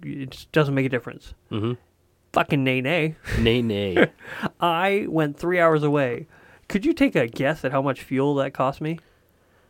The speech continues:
Speaker 2: Honestly, no. I,
Speaker 1: Uh, no?
Speaker 2: it, I, it's been so long since I've driven any length of time in a diesel truck.
Speaker 1: Okay, the tank was at half. I put a hundred and fifty dollars in.
Speaker 2: Yeah.
Speaker 1: And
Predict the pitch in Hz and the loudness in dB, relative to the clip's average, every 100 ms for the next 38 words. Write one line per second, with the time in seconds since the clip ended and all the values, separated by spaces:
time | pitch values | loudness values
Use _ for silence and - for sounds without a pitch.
0 | _ _ _ _ _ 131 117 107 101 95 | _ _ _ _ _ 2 2 0 -4 -2
1 | 90 - - - 107 - - 151 139 165 | -4 -4 -8 -2 0 -2 -4 0 0 -2
2 | - _ - - 120 - 131 151 139 139 | -8 _ -10 0 2 4 2 4 4 6
3 | 127 110 113 117 104 110 107 98 95 _ | 6 6 4 -2 0 2 2 -2 -12 _
4 | _ _ - 113 110 113 107 107 101 104 | _ _ -14 -10 -2 0 0 -2 -2 0
5 | 101 - 104 107 104 101 92 87 95 95 | -2 -4 -4 -2 -2 -2 -6 -6 -8 -8
6 | - 98 98 - _ _ - 160 156 135 | -4 -4 -4 -10 _ _ -4 -2 0 -2
7 | 147 214 226 185 131 - 127 143 - 196 | -2 -2 -2 -2 -4 -4 -4 -4 -2 0
8 | - 175 - 151 156 139 131 - 139 - | 4 2 2 0 0 -2 -6 -8 -6 -2
9 | 123 120 127 139 160 170 208 _ _ - | 0 0 0 0 -2 -4 -8 _ _ -2
10 | 208 - - - _ _ _ _ _ _ | -2 -2 -20 -20 _ _ _ _ _ _
11 | - 156 147 135 131 127 127 | -6 0 2 2 0 -4 -8